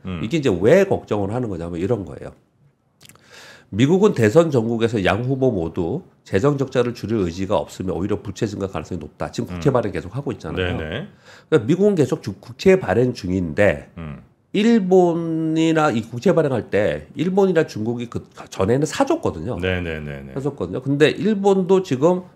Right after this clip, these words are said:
Speaker 2: 환율 방어를 해서 국채 매각을 한다.
Speaker 1: 음.
Speaker 2: 중국은 어떻게 해요? 중국도 매각을, 매-, 매도를 좀 할 가능성이
Speaker 1: 네,
Speaker 2: 높거든요.
Speaker 1: 네.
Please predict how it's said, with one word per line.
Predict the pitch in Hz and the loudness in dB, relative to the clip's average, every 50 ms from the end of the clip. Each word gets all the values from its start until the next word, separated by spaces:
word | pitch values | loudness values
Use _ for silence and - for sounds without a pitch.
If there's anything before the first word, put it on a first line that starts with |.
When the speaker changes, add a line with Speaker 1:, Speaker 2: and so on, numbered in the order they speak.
| _ _ - | _ _ -6
Speaker 2:
환율 | 196 208 214 208 196 | -2 0 2 4 6
방어를 | 190 175 160 156 151 139 123 | 6 6 6 6 4 2 2
해서 | 117 - - | -2 -4 -8
국채 | - 117 110 - 151 123 | -10 -8 -6 -6 -6 -4
매각을 | - 80 85 - 165 160 135 107 | -4 -2 0 0 2 2 0 -2
한다. | 87 - - - - - - _ - | -4 -8 -10 -14 -16 -18 -20 _ -12
Speaker 1:
음. | 85 82 76 67 64 - _ _ _ _ _ _ - - | -10 -10 -10 -12 -14 -16 _ _ _ _ _ _ -18 -10
Speaker 2:
중국은 | - 170 190 202 202 175 156 127 | -4 -2 0 0 0 0 0 0
어떻게 | 87 - - - - | -2 -4 -6 -10 -16
해요? | - - | -14 -10
중국도 | - - 214 220 - - - - 175 | -6 -4 -4 -4 -4 -4 -2 -2 -2
매각을, | 139 82 82 80 117 113 110 104 98 - - | 0 0 0 0 2 0 2 0 -4 -4 -4
매-, | 87 92 90 85 | -4 -2 -2 -2
매도를 | 82 98 98 107 107 95 90 | 0 -2 -2 -2 -2 -4 -4
좀 | 98 95 | -6 -8
할 | 110 123 | -10 -10
가능성이 | - 98 92 92 - 95 | -8 -10 -10 -8 -8 -8
Speaker 1:
네, | 82 85 87 82 | -6 -6 -4 -4
Speaker 2:
높거든요. | 82 78 76 76 | -4 -4 -4 -2
Speaker 1:
네. | - 190 - | -4 -4 -4